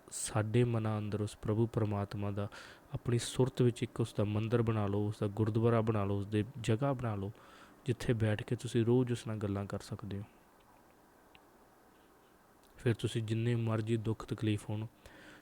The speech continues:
ਜਿੰਨਾ ਮਰਜ਼ੀ ਕੋਈ ਤੁਹਾਨੂੰ ਮਾੜਾ ਬੋਲੀ ਜਾਵੇ, ਕੋਈ ਜਿੰਨਾ ਮਰਜ਼ੀ ਤੁਹਾਡੀ ਇੱਜ਼ਤ ਪਲੀਤ ਕਰੀ ਜਾਵੇ ਵੀ ਇਹ ਸਰਗਾ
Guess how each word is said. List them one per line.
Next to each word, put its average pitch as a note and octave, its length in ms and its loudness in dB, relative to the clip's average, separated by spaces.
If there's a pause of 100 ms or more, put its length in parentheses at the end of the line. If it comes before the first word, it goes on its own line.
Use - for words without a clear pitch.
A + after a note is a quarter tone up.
(140)
ਜਿੰਨਾ A#2+ 280 2
ਮਰਜ਼ੀ A#2 440 4
ਕੋਈ A#2 140 2
ਤੁਹਾਨੂੰ A2 260 2
ਮਾੜਾ A2+ 420 2
ਬੋਲੀ G#2 480 2
ਜਾਵੇ, G2 240 -2 (760)
ਕੋਈ A2+ 100 2
ਜਿੰਨਾ A2 280 2
ਮਰਜ਼ੀ A2 400 0
ਤੁਹਾਡੀ G#2+ 420 0 (480)
ਇੱਜ਼ਤ A#2 320 0
ਪਲੀਤ A2 360 2
ਕਰੀ G2+ 240 2
ਜਾਵੇ G2+ 260 2
ਵੀ G#2 140 2
ਇਹ G#2 60 2
ਸਰਗਾ G#2 340 0